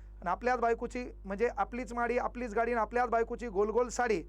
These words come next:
याच्या बाहेर आपले स्वप्न नाहीत. आपलं घर कसं होईल, आपला बंगला कसा होईल, माझ्याकडे पैसे कसे येतील, हे पाहण्यापेक्षा एक देश आहे, त्या देशाच्या भूमीला भारत माता म्हणायचे, तिच्यासाठी लढायचे,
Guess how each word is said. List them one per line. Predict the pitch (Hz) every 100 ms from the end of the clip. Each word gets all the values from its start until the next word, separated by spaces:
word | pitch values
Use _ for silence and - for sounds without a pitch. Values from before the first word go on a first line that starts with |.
| - - -
याच्या | 185 233
बाहेर | 233 233
आपले | 233 240
स्वप्न | 233 233 247
नाहीत. | 247 196 196
आपलं | 190 240
घर | 196 233
कसं | 247 226
होईल, | 233 233 220
आपला | 226 220
बंगला | 220 233
कसा | 226 233 233
होईल, | 233
माझ्याकडे | 214 214 226 226
पैसे | 233 226 254
कसे | 240 240
येतील, | 233 226 156 - - -
हे | - 214
पाहण्यापेक्षा | 226 233 262 254 247 214 156 - - -
एक | 214
देश | 214 240 277
आहे, | 262 202 160 - -
त्या | 202
देशाच्या | 196 214 247 240 240
भूमीला | 175 220 240
भारत | 240 185 233
माता | 226 208 233 277
म्हणायचे, | 262 240 220
तिच्यासाठी | - 220 240 240 226 233
लढायचे, | 220 233 233